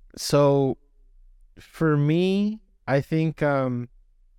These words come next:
I mean, I really, really like this movie. Uh, last things that I wanted to talk about, uh,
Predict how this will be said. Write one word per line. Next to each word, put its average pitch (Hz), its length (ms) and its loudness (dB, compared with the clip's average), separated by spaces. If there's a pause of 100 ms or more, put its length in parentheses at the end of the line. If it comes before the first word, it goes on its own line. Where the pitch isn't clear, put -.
(260)
I 139 60 -2
mean, 151 140 2
I 160 40 2
really, 170 240 2
really 156 220 0
like 139 180 0
this 151 180 -6
movie. 160 460 -2
Uh, 120 480 -2
last 123 300 -4
things 131 160 -4
that 120 120 -2
I 117 60 -2
wanted 120 200 0
to 120 60 -4
talk - 240 -8
about, 120 280 -2
uh, 110 300 -4